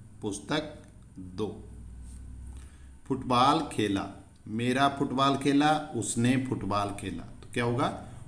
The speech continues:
उसने फुटबॉल खेला। तो जो सर्वनाम शब्द है वो है उसने। बाजार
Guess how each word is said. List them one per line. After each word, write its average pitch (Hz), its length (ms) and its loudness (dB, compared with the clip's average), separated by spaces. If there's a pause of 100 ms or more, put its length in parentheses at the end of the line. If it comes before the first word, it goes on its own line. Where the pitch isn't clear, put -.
उसने 123 380 4
फुटबॉल 117 680 2 (300)
खेला। 98 280 -2 (1300)
तो 98 100 -8
जो 101 160 -8
सर्वनाम 113 500 2
शब्द 131 280 0
है 131 100 8
वो 123 180 4
है 135 500 -2 (280)
उसने। 110 680 0 (1800)
बाजार 120 800 2